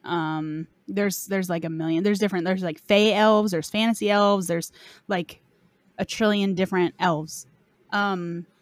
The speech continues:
I, most all lores have pointy ears. We got the, we got the elf ears. Um,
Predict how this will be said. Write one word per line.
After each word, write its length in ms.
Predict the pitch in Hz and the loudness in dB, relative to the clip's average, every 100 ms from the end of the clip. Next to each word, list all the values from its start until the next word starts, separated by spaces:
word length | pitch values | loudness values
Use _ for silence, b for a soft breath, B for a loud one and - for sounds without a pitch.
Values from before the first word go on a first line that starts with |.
| _ _ _ _ - _ _ _ _ - | _ _ _ _ -14 _ _ _ _ -4
I, 560 | 226 220 240 240 226 226 _ _ _ _ _ _ _ | 4 6 6 4 0 -2 _ _ _ _ _ _ _
most 360 | 226 240 254 - | 4 6 6 2
all 260 | 226 247 277 | 4 6 6
lores 460 | 254 247 269 - - | 4 4 2 -2 -6
have 320 | - 208 196 | 2 2 2
pointy 420 | - 196 196 277 214 | -4 -2 0 0 0
ears. 360 | 190 220 - _ _ - | -4 -6 -12 _ _ -8
We 100 | 196 | -2
got 200 | 185 185 | -2 -2
the, 140 | 190 202 | -2 -4
we 160 | 196 180 | -2 -2
got 180 | 185 | -2
the 60 | 208 | -2
elf 260 | - 196 190 | 0 -2 -2
ears. 460 | - 180 208 - - b b b b b | -4 -4 -6 -14 -20 b b b b b
Um, 540 | 190 285 185 185 190 | 4 6 6 2 -2